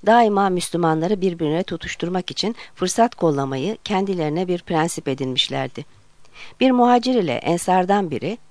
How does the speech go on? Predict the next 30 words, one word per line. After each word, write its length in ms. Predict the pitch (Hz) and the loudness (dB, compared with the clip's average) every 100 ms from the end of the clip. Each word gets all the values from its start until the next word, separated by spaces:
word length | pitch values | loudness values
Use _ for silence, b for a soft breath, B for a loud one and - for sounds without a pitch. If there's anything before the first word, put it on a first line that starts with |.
| _ | _
kuyudan 400 | - 220 226 247 - - - | 2 4 4 2 -2 -16 4
daha 280 | 185 233 220 | 4 6 2
evvel 260 | 170 147 | 2 -2
su 260 | 156 - 196 | 0 -4 2
doldurmak 580 | 175 160 165 170 175 139 | 2 2 0 -2 -2 -8
yüzünden 500 | 120 117 113 175 226 B B - | -6 -6 -2 -2 -4 B B -2
birbirleriyle 640 | 233 190 156 143 131 151 | 0 0 -2 0 -2 -4
çekişiyordu. 760 | 190 165 165 - 147 123 117 - - _ - - B B - | -2 -4 -2 -4 -2 -2 -4 -14 -14 _ -20 -20 B B -2
Ensardan 580 | 185 185 185 190 208 185 | -2 4 4 4 2 2
olan, 320 | 135 160 202 - | 0 -2 -6 -4
"Ey 220 | 220 240 180 | 0 0 0
ensar!" 540 | 156 147 - 135 135 - - | -2 -2 0 -2 -2 -12 -8
diye 220 | 143 139 | -2 0
bağırdı. 440 | 139 135 135 - 135 - b b b | 0 -2 -4 -10 -20 -20 b b b
Muhacir 520 | 170 165 147 147 131 | 2 4 2 -2 -2
de, 160 | 170 220 B B | -2 -2 B B
"Ey 220 | 226 233 | 4 4
muhacirler!" 800 | 185 160 165 151 147 139 143 - - - | 2 0 -2 -2 -4 -2 -4 -6 -20 -12
diye 260 | 175 156 180 | -4 -2 -2
imdat 360 | 180 156 156 | -2 -2 -4
istedi. 400 | - - 120 - - - - - B B | -6 -8 -8 -8 -16 -20 -20 -20 B B
Her 160 | - 277 | 0 0
iki 140 | 262 | 2
taraftan 600 | 226 208 202 - 220 185 | 2 4 4 2 0 0
da 180 | 143 170 | -2 0
bu 140 | 214 190 | 2 4
davetlere 600 | 165 147 139 143 160 165 | 4 2 -2 -2 -2 -2
icabet 480 | 165 175 170 170 | 2 4 4 2
edenler 420 | 143 147 143 143 139 | -2 -2 -2 -2 -2
olmuştu. 500 | 113 117 - - | -4 -4 -6 -8